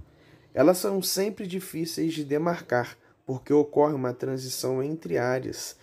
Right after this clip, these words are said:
como um gradiente ou uma passagem gradual,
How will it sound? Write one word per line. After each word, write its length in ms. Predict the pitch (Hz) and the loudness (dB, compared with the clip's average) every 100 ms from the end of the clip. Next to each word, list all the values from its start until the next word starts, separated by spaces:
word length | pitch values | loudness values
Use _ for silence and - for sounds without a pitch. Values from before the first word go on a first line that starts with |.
| - _ | -20 _
como 240 | 120 127 127 | -2 2 2
um 60 | |
gradiente 760 | 127 131 139 151 147 151 139 131 | 2 2 0 0 2 2 0 -2
ou 60 | |
uma 80 | 123 | -2
passagem 560 | 139 127 - 127 131 123 | -2 -4 -2 -2 0 0
gradual, 640 | 131 165 165 104 98 | 0 0 0 0 -2